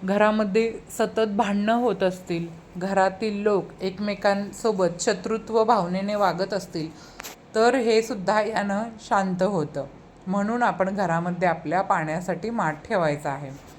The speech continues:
यासाठी हा पाण्याचा माठ तुम्ही नक्की खरेदी करावा. आता कधी खरेदी करावा?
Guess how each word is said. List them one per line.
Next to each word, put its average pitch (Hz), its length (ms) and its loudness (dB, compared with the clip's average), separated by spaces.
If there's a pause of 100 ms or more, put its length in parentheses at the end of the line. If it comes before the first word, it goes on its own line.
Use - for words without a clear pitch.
(260)
यासाठी 202 460 2
हा 202 200 2
पाण्याचा 175 600 0
माठ 180 420 -2
तुम्ही 185 220 -2
नक्की 185 460 -6
खरेदी 190 340 0
करावा. 180 480 2 (440)
आता 208 180 0
कधी 240 380 2
खरेदी 185 420 0
करावा? 143 440 -2